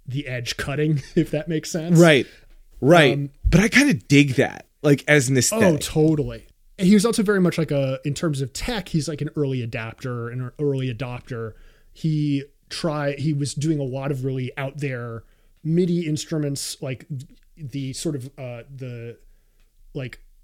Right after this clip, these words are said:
Speaker 1: space controlling midi gloves,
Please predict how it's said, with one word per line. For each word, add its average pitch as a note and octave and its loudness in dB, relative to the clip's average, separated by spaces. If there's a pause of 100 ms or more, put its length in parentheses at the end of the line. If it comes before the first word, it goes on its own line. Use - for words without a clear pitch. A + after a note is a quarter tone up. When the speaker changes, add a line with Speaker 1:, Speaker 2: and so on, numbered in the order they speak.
(300)
Speaker 1:
space - 0
controlling D#3 0
midi D3+ 2
gloves, E3 -2